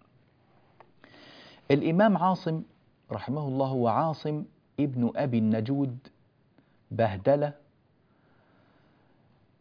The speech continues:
الأسدي الكوفي،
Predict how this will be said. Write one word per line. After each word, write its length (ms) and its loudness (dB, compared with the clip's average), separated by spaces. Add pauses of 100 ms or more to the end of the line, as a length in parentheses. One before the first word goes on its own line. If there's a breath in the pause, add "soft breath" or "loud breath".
(240)
الأسدي 960 4 (480)
الكوفي، 680 4